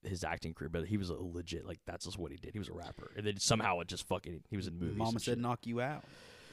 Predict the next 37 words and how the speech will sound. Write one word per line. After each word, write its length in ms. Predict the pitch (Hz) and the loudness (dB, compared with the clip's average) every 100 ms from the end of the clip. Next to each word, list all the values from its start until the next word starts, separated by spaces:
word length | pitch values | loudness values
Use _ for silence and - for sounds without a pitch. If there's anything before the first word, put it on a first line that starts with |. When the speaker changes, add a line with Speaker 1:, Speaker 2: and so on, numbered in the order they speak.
| - - - | -20 -20 -12
Speaker 1:
Legendary 640 | - 92 95 90 80 78 | 0 2 2 2 0 0
shit, 260 | - 82 - | -2 -4 -6
man. 240 | 95 87 - - - - - | -12 -14 -16 -18 -20 -20 -2
But 80 | 139 | 8
there's 160 | 180 196 | 10 10
something 220 | 190 170 | 10 10
about 240 | 135 147 | 10 10
that 100 | 139 117 | 8 8
age 240 | 147 165 | 6 4
group, 220 | 98 - | 2 0
man, 220 | - 98 | -4 -4
where 100 | 90 | -2
they're 140 | 92 101 | 0 0
just 180 | 101 - | 0 -2
kinda 200 | 120 87 - | -2 -4 6
fucking 260 | 123 - 90 | 6 6 0
stuck, 380 | - - 139 - | 4 6 4 2
dude. 120 | 139 104 - | 0 2 2
Speaker 2:
<sighs> 120 | - - | -2 -6
It, 260 | 160 165 240 - - | -6 -4 -6 -10 -4
it's, 280 | 156 160 - - - - | -2 0 -4 -12 -18 -12
it's, 300 | - 135 - - _ - | -6 -6 -6 -14 _ -6
<laughs> 1700 | 117 - - _ _ - - _ _ _ _ _ _ _ _ _ - | -4 -6 -14 _ _ -20 -20 _ _ _ _ _ _ _ _ _ -8
it's 200 | 143 - | -6 -2
sad 300 | 190 226 190 | 4 4 4
to 80 | 135 | 0
see. 460 | - 123 117 120 - _ | 0 2 4 2 -2 _
Speaker 1:
Yeah. 240 | - 104 123 - _ - | 4 4 4 -2 _ -2
Speaker 2:
But 100 | 202 | 0
the 80 | |
thing 320 | 233 330 320 247 | 4 6 8 8
is, 260 | 262 233 | 6 4
is 60 | 185 | 2
like, 140 | 190 | 4
so, 220 | - 202 | 10 8
so 160 | 175 214 | 8 6
that's, 280 | 240 - | 4 2